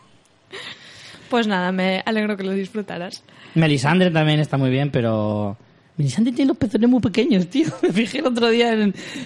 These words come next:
Speaker 2: eh, revisando, eh, haciendo la maratón, en el momento de la abuela. Tío, me fijé, tiene los pezones súper pequeños.
Speaker 1: Todo depende de con qué compares, Richie,
Speaker 2: Sí.
Speaker 1: ¿eh? Es, no puedes estar ya el canon de belleza establecido.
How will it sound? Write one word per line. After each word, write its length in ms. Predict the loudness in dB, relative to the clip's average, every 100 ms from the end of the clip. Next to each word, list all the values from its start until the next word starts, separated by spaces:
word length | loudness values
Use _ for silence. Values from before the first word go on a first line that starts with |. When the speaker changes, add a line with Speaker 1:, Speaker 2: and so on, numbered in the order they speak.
| -2
Speaker 2:
eh, 240 | 2 2 2
revisando, 540 | 2 2 2 2 2
eh, 160 | 4 2
haciendo 280 | 2 2 2
la 40 |
maratón, 520 | 2 2 2 2 2 -4 _ _
en 140 | -2 2
el 60 |
momento 1120 | 2 2 0 2 4 6 4 4 2 2 0 -2 -10 -20 _
de 100 | 0
la 80 | 0
abuela. 460 | 2 2 2 0 -4 _ _ _ _
Tío, 140 | -2
me 80 | -2
fijé, 240 | 0 -2 0
tiene 160 | 0
los 140 | 0 -2
pezones 360 | 0 2 0
súper 400 | 0 0 2 2
pequeños. 580 | 2 2 2 0 -2 -6 _ _ _ _ -20 _
Speaker 1:
Todo 140 | -10 -8
depende 360 | -6 -4 -4
de 80 | -2
con 180 | -2 -2
qué 100 | -4
compares, 540 | -4 -4 -6 -8 -10 -10
Richie, 240 | -4 0
Speaker 2:
Sí. 80 | 2 0
Speaker 1:
¿eh? 140 | -4 -8 -8
Es, 100 | -4
no 140 | -4
puedes 260 | 0 0 0
estar 300 | -2 -2 2
ya 180 | 2 0 -6 -12 -8
el 140 | -2
canon 280 | 0 2 2
de 100 | 2
belleza 360 | 2 2 0
establecido. 760 | -6 -2 0 0 -4 -6 -10 -12